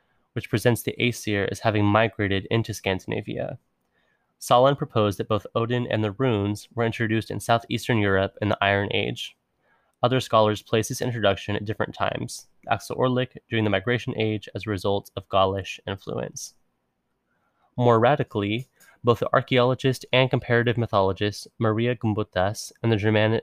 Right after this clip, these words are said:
the Germanicist Karl Helm argued that the Aesir as a group, which includes Thor and Odin, were later introductions into northern Europe, and that the indigenous religion had been Vanik. In the sixteenth century, during the Vasa dynasty,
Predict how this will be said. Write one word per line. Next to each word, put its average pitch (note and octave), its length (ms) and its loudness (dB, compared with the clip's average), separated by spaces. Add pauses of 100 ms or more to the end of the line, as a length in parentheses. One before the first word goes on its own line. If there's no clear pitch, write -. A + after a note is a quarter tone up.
the G#2+ 340 2
Germanicist A2+ 800 0
Karl A#2+ 340 2
Helm G2+ 360 0 (640)
argued A2+ 320 2
that G#2 140 -2
the - 140 -8
Aesir G#2+ 560 -2
as - 140 -8
a G#2+ 40 -6
group, A#2+ 360 -2 (140)
which A2+ 180 -8
includes A2+ 420 -2
Thor G#2 440 0
and B2+ 260 2
Odin, G2 400 0 (400)
were A2+ 100 0
later A#2+ 280 4
introductions G2+ 760 2
into G#2+ 200 -4
northern A2 340 4
Europe, F#2+ 400 -2 (160)
and A2 80 0
that G#2 100 0
the G#2+ 80 -2
indigenous A#2 480 2
religion G2+ 560 -4 (100)
had G#2 160 -2
been G2 240 0
Vanik. G2 600 -4 (2500)
In B2 60 0
the A2 60 0
sixteenth - 420 -4
century, G#2 540 -2
during G#2+ 200 2
the G2+ 80 0
Vasa A2+ 340 2
dynasty, G2 680 -2